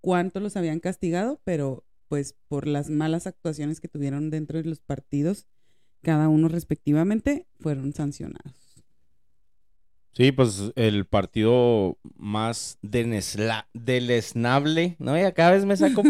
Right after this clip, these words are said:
Speaker 2: palabras que ni siquiera sé pronunciar.
Speaker 1: <laughs>
Speaker 2: El peor partido de, de la máquina de Diego Aguirre, que me platicabas tú que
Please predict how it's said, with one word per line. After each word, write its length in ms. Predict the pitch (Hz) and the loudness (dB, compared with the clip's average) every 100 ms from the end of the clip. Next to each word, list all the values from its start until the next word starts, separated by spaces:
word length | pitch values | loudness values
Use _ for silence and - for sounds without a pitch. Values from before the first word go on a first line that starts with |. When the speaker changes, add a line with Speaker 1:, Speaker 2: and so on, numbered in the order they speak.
| 269 | 8
Speaker 2:
palabras 600 | 240 175 - - 190 190 | 6 6 8 8 8 6
que 160 | 170 | 4
ni 160 | 135 127 | 4 0
siquiera 420 | 139 117 127 156 | 0 2 4 4
sé 160 | - 151 | 4 6
pronunciar. 680 | 254 165 147 113 127 127 143 | 8 6 4 4 4 4 4
Speaker 1:
<laughs> 460 | 247 - 294 - | 2 4 0 2
Speaker 2:
El 200 | 123 135 | 0 2
peor 240 | - 147 - | 4 4 6
partido 420 | 165 147 165 165 | 4 4 6 8
de, 300 | 156 131 90 | 8 6 6
de 160 | 127 | 4
la 380 | 123 117 107 104 | 6 2 0 -2
máquina 500 | 117 127 - 143 139 | -2 -4 -4 -2 0
de 220 | 123 107 | 2 0
Diego 500 | 101 117 120 131 131 | 2 2 2 2 0
Aguirre, 480 | 110 117 147 175 190 | 0 0 0 0 -2
que 140 | - 135 | 0 0
me 100 | 117 | 2
platicabas 640 | 117 101 104 117 135 - | 0 -2 2 4 4 2
tú 140 | 143 | -4
que 540 | - 143 135 120 107 | 2 4 4 2 0